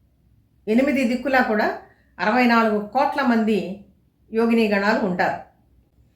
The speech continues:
అంటే ఒక్కొక్క యోగినికి ఒక్కొక్క కోటి మంది చొప్పున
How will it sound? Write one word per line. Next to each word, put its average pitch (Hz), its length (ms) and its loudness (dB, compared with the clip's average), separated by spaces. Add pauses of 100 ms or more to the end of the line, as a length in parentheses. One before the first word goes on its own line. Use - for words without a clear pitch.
(320)
అంటే 262 320 2
ఒక్కొక్క 233 400 0
యోగినికి 254 680 2
ఒక్కొక్క 240 360 -4
కోటి 277 340 0
మంది 254 260 2
చొప్పున 226 460 -2